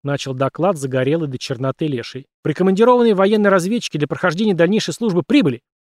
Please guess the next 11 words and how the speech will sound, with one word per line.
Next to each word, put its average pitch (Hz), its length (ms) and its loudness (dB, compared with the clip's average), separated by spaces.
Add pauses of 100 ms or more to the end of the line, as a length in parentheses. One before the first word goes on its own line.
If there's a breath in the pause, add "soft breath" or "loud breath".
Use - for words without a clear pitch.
(1160)
Имен 147 360 0
и 131 40 -2
званий 135 360 0
полковник 139 600 -2
по 127 100 -10
привычке 131 520 -4
не 139 60 -2
назвал, 165 440 -2
а 151 60 2
отец 147 280 -8
кивнул. 131 400 -8